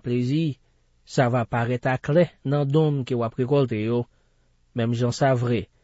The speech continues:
pou moun ki te simen pou fè Lespri Bondye a plezi. Donk, euh, pou kòmanse avèk lekti an, nou jwenn kote apòt Pòl deklare, nan Galat chapit sis, vèsè onz, "Gade ki gwo lèt m ap ekri nan koulye a ak men pam."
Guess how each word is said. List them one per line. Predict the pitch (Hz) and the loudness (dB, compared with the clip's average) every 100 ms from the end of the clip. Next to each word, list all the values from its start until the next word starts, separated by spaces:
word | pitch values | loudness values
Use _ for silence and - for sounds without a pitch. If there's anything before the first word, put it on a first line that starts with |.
| _ _ _ - | _ _ _ -6
pou | 117 | -2
moun | 117 110 | -2 -4
ki | 113 107 | -6 -6
te | 104 | -6
simen | - 117 95 | -4 -2 -4
pou | 95 101 | -6 -6
fè | 101 | -4
Lespri | 101 - 101 | -4 -6 -6
Bondye | 98 90 85 | -4 -4 -6
a | 82 | -6
plezi. | 92 82 71 - _ _ _ _ _ _ _ _ _ _ _ - | -4 -6 -8 -16 _ _ _ _ _ _ _ _ _ _ _ 4
Donk, | 156 143 - | 4 4 2
euh, | 143 135 131 120 | 4 6 6 2
pou | - 131 | 0 2
kòmanse | 139 139 - 151 | 4 2 2 0
avèk | 139 - | 0 0
lekti | 139 - 139 147 | -2 -2 0 2
an, | 170 175 151 127 | 2 2 0 -2
nou | 147 143 135 | 2 4 6
jwenn | 151 180 165 | 6 4 2
kote | 151 127 | 0 0
apòt | 120 127 147 | 2 2 4
Pòl | 143 | 4
deklare, | 127 120 117 110 139 151 - _ 113 | 4 0 -2 0 0 0 -4 _ -4
nan | 107 104 101 | -2 -2 -4
Galat | 104 110 123 - | -2 0 0 -2
chapit | 107 110 101 | -6 -8 -6
sis, | 123 107 | -6 -4
vèsè | 104 - 117 | -6 -2 0
onz, | 135 139 117 95 - _ _ _ _ _ _ - | 0 0 -2 -4 -8 _ _ _ _ _ _ 0
"Gade | 143 147 156 165 | 4 4 4 2
ki | 180 156 | 0 0
gwo | 139 147 147 | 4 4 4
lèt | 131 165 - | 4 2 2
m | 127 127 | 0 0
ap | - | 2
ekri | 135 - 123 | 0 0 0
nan | 127 | 0
koulye | 120 139 120 98 110 | 2 2 2 0 -4
a | 127 _ - | -6 _ -8
ak | 113 113 | -4 -2
men | 110 - | -2 0
pam." | 139 87 | 0 -2